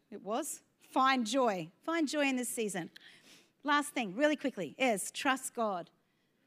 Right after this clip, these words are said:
We need to trust God. Jeremiah thirty-one twenty-five says, "For I will fully satisfy the weary soul, and I replenish every languishing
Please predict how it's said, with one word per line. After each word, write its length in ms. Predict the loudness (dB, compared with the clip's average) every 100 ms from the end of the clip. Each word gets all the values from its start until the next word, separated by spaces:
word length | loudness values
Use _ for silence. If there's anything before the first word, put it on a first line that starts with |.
| _ _
We 100 | 4
need 340 | 6 6 4 0
to 80 | -6
trust 360 | 0 0 0
God. 340 | -2 0 0 2
Jeremiah 460 | 4 6 6 4
thirty-one 720 | 2 0 0 0 0 0 -4 -10
twenty-five 560 | -6 -6 -4 -2 -2 -4
says, 320 | -6 -6 -6
"For 240 | -2 -2 0
I 160 | 0
will 160 | 0 -4
fully 360 | -6 -6 -4 -4
satisfy 800 | 0 2 2 0 -4 -2 0 0
the 140 | -2
weary 320 | 0 0 0
soul, 400 | -2 -4 -6 -8 _ _ _ _ _ _ _ -20 -20 0
and 300 | 4 4 2 4
I 220 | 6 6
replenish 960 | 4 -2 -6 -4 0 2 0 -4 -6 -12 _
every 600 | 4 4 2 0 2 0 -4 _ _ -4
languishing 1120 | 4 6 8 6 4 2 2 4 4 4